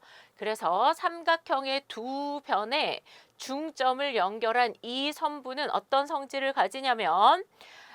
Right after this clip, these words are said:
나머지 한 변과 평행하고 이 길이는 나머지 한 변 길이의 절반이다. 이런 성질을 가지게 됩니다.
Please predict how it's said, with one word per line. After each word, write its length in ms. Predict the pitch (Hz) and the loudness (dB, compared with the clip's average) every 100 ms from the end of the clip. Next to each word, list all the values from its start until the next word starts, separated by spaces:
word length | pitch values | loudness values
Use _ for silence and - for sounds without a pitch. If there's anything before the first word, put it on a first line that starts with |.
| - | -2
나머지 880 | - 202 254 269 240 208 277 320 240 | 8 10 10 8 4 2 0 2 2
한 480 | 220 339 311 294 277 | 2 -2 -4 -6 -4
변과 680 | 262 233 208 185 240 277 285 | 4 4 4 2 6 6 6
평행하고 1200 | - 339 311 320 302 294 254 220 202 - 269 214 - _ - - _ | 0 0 0 -2 -6 -4 0 2 2 0 0 0 0 _ -20 -20 _
이 320 | 240 285 339 330 | -6 -2 -2 -2
길이는 800 | 269 247 311 233 175 220 294 | -4 -2 -2 -2 -2 -4 0
나머지 520 | 180 170 202 233 240 240 | 4 4 2 -4 -4 -6
한 300 | 320 285 277 | -6 -10 0
변 240 | 277 277 | 0 0
길이의 480 | - 214 202 240 294 | -8 -8 0 0 0
절반이다. 960 | - 196 185 196 277 277 226 247 240 - - _ - | -2 -2 -2 2 0 0 2 6 8 6 -4 _ -4
이런 420 | 214 247 302 339 | 2 4 4 0
성질을 540 | 320 285 262 254 294 | -6 -6 -8 -4 -4
가지게 460 | 320 190 180 202 247 | 0 -2 -2 -4 -4
됩니다. 460 | 208 180 143 - | -4 -12 -12 -14